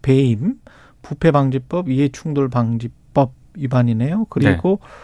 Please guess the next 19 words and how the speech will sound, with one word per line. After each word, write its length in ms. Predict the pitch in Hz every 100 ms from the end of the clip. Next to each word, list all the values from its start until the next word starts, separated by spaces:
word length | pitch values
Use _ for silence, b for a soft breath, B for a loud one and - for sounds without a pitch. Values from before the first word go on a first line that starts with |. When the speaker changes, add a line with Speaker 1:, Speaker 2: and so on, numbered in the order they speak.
| B B B B B
Speaker 1:
사백이십팔억 760 | - 233 220 175 - 175 147 139
이야기했던 920 | 127 127 123 123 - 147 - 151 135
거 80 | 113
있잖아요. 420 | - 117 139 208
Speaker 2:
네. 180 | 123 101
Speaker 1:
이게 200 | 160 165
이제 180 | 143 131
뇌물수수 640 | 131 160 165 - 160 156
혐의로 380 | 151 147 143 135
이어질지는 640 | 117 139 139 127 143 175
관심이다, 560 | - 131 127 143 127 117
이렇게 640 | 131 143 - 135 113 104
나와 220 | 123 123 110
있습니다. 380 | - 117 117 156
Speaker 2:
네. 160 | 110 98
Speaker 1:
그러니까 140 | - B B B
앞에 260 | 139 127 175
세 240 | - 208
개는 680 | 196 190 175 160 185 240 247